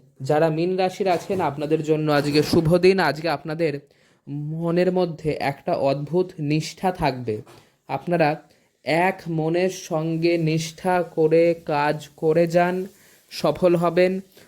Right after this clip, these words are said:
ওর সঙ্গে নীল রঙের জামাকাপড় এড়িয়ে চলুন। আর আদিত্য হৃদয় স্তব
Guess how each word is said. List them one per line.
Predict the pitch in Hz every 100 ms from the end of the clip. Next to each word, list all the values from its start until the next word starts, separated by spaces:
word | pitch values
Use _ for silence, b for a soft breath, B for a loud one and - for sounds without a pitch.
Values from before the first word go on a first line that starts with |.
| b
ওর | 151 160
সঙ্গে | 156 185 180 170 147 151 B -
নীল | 156 160 180 202 190
রঙের | 175 165 180 185 185 B B
জামাকাপড় | 143 143 139 156 180 175 190 190 190 _ -
এড়িয়ে | 143 143 165 165
চলুন। | 180 175 180 190 202 - _ -
আর | 135 143 143 - _ -
আদিত্য | 123 147 185 190 - 196
হৃদয় | 196 175 165 165 170 170 170
স্তব | - - 156 170